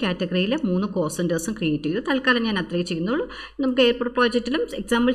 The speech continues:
ചെയ്യുമ്പോൾ അങ്ങനെ ചെയ്ത് നോക്കാം. ഞാനിപ്പോൾ തൽക്കാലം ഒരു പ്രോജക്റ്റ്, ഒരു കാറ്റഗറിയുടെ under-ിൽ മൂന്ന് കോസ്റ്റ് സെന്റേഴ്സ് ക്രിയേറ്റ് ചെയ്തിട്ടുണ്ട്. ഇനി നമുക്ക് വൗച്ചേഴ്സ് റെക്കോർഡ് ചെയ്ത് നോക്കാം, എങ്ങനെയാണ് ഈ കോസ്റ്റ് സെന്റേഴ്സ് അപ്ലൈ ചെയ്യുന്നത് എന്നുള്ളത് നോക്കാം.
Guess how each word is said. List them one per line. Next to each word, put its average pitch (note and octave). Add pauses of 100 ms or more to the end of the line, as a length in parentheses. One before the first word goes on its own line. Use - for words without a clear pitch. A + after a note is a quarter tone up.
ചെയ്യുമ്പോൾ A3+
അങ്ങനെ A3
ചെയ്ത് F3
നോക്കാം. C#3+
ഞാനിപ്പോൾ G#3+ (100)
തൽക്കാലം G#3+
ഒരു A3+
പ്രോജക്റ്റ്, E3
ഒരു -
കാറ്റഗറിയുടെ F3+
under-ിൽ D#3+ (120)
മൂന്ന് F#3+
കോസ്റ്റ് D3
സെന്റേഴ്സ് C#3
ക്രിയേറ്റ് F#3+
ചെയ്തിട്ടുണ്ട്. D3+ (400)
ഇനി E4+
നമുക്ക് F3 (880)
വൗച്ചേഴ്സ് B3+ (720)
റെക്കോർഡ് F#3
ചെയ്ത് D3
നോക്കാം, - (560)
എങ്ങനെയാണ് A3
ഈ F3+ (100)
കോസ്റ്റ് A3
സെന്റേഴ്സ് D#3+
അപ്ലൈ -
ചെയ്യുന്നത് C#3+
എന്നുള്ളത് D3
നോക്കാം. -